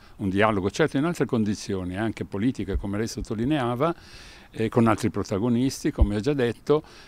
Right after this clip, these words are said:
Tuttavia l'impressione allora è che non fosse mai abbandonata, eh, um,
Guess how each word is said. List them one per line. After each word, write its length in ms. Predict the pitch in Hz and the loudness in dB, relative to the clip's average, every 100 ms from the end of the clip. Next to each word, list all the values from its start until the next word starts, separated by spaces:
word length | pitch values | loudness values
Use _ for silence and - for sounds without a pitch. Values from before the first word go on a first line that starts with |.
| - - - | -20 -20 -6
Tuttavia 600 | 131 - 151 139 156 165 | -2 2 4 6 6 4
l'impressione 880 | 127 120 135 135 - 131 131 143 - | 4 2 2 0 2 2 4 2 0
allora 580 | 147 123 123 120 120 135 | 0 2 4 4 2 0
è 160 | 110 110 | -2 -2
che 300 | 110 113 120 | -2 0 0
non 400 | 110 110 113 104 | -2 -2 -2 -4
fosse 400 | - 107 - 113 | -6 -6 -2 0
mai 360 | 120 165 135 | 2 4 2
abbandonata, 920 | 107 98 101 101 104 107 - 107 110 - | 0 -2 -4 -2 -2 -4 -4 -4 -4 -8
eh, 280 | 107 104 110 | -6 -6 -8
um, 400 | 110 110 110 | -10 -8 -8